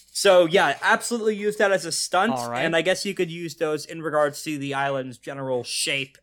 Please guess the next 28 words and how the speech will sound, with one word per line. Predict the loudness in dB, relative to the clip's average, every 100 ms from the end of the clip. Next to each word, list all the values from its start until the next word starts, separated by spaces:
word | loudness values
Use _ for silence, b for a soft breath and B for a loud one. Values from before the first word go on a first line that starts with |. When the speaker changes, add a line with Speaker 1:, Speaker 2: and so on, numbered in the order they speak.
| -10
Speaker 1:
and | -6 -4 -6 -10 _ _ _ _ _ _ -8
structures | 0 4 4 4 2 2 2
and | -4 -4
parapets | -2 -2 -2 -4 -6 -8 -12 -12
and | -12 -12
defenses, | -12 -10 -10 -12 -18 -20
I |
suppose, | -20 -16 -14 -12
to | -10
have | -8 -6
a | -4
mountain | -4 -4 -8
range | -14 -14 -18
or | -16
something. | -16 -12 -4
Speaker 2:
Yep. | -2 -2 -8 _ _ _ _ _ _ _
Uh, | -10 -8 -6 -6
let's | -6 -10 -12
see. | -16 -16 -16 -18
So, | -20 -12 -8 -8 -8 -8 -8 -10 -12
to | -16
do | -20 -16 -14 -14
one, | -14 -16 -14 -16 -18
two, | -20 -18 -16
three, | -18 -20 -20 -20 _
four, | -20 _
five, | _ -20 -20 -20 -20 -20 -20 -20 -20 _ _
six, | _